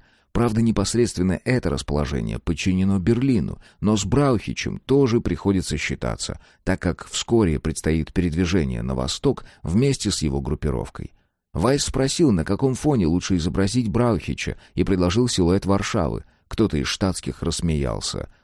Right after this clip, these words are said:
«Лучше бы московский Кремль». Но его одернули. Если фюрер узнает, что Браухичу поднесли такой портрет, то это может вызвать ревнивое недовольство. Вайс все понял и предложил изобразить Браухича на фоне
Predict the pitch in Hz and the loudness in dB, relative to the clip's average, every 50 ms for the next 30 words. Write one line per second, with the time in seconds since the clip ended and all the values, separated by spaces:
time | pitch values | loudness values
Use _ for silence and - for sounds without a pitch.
0 | _ - 85 87 95 113 131 139 - - - - 165 160 143 156 170 170 151 - | _ -2 2 2 4 4 4 4 2 0 0 2 2 2 4 4 4 4 2 -2
1 | - - - 90 107 131 135 131 - - - - 90 90 90 - - - - 113 | -8 -4 0 2 2 2 2 2 -2 -4 -2 0 2 2 2 0 -4 -4 0 0
2 | 110 95 - - 80 78 62 53 50 50 50 50 50 - - _ _ _ _ - | 0 0 0 -2 -2 -2 -2 -4 -6 -6 -8 -10 -10 -12 -16 _ _ _ _ -2
3 | 92 107 110 107 101 104 104 104 101 110 98 80 65 60 50 50 52 - - - | 0 2 2 4 4 4 4 4 4 4 2 2 0 -4 -6 -6 -8 -10 -12 -16
4 | _ - 82 101 101 - - 95 92 - - 117 104 73 67 57 - 76 78 87 | _ -4 -2 0 0 2 2 0 0 2 2 2 2 2 2 0 -2 -2 0 2
5 | 104 98 82 65 57 - - - - - 57 50 50 64 67 - 101 107 95 87 | 2 2 0 -2 -4 -6 -8 -10 -8 -6 -6 -6 -4 -4 -2 0 2 2 2 2
6 | 71 69 - 60 - - - - - - - _ - - 98 90 101 92 - - | 0 -2 -4 -8 -8 -8 -8 -8 -10 -12 -14 _ -2 0 2 4 2 2 2 0
7 | 78 73 - - - 82 78 - - 87 85 - - 113 120 127 123 - - - | -2 -2 -2 -2 -2 -2 -2 0 0 -2 -2 -2 0 2 2 2 0 -2 -6 -16
8 | _ _ _ - 95 87 87 95 101 - 104 95 85 71 60 69 87 101 101 98 | _ _ _ 0 2 4 4 2 0 0 0 0 0 0 0 0 0 0 0 -2
9 | 90 - 82 78 104 113 95 98 92 95 - - - - 107 113 131 110 98 95 | -2 -4 -2 0 2 2 2 2 0 0 -2 -2 -2 -2 2 2 2 2 2 2
10 | 87 80 67 76 69 64 69 71 65 67 67 57 55 55 52 53 - - - 50 | 0 0 0 -2 -2 -2 -2 -4 -2 -2 -4 -4 -4 -6 -6 -6 -8 -8 -8 -10
11 | 50 - _ _ _ _ _ _ _ - - 80 120 135 143 139 - - - - | -10 -10 _ _ _ _ _ _ _ -6 -2 2 2 2 2 2 -2 -4 -2 0
12 | 127 120 - - 175 185 190 190 175 151 - 110 110 98 113 120 127 156 160 143 | 0 2 2 4 4 4 6 6 4 4 4 4 4 4 4 2 4 4 2 4
13 | 95 101 85 101 104 104 123 117 101 - 117 123 139 139 135 - 123 101 - 110 | 2 2 2 2 2 2 0 -2 0 0 2 2 2 2 0 0 -2 -2 0 0
14 | 85 69 64 - - 117 120 123 107 | 0 0 0 0 0 0 2 2 0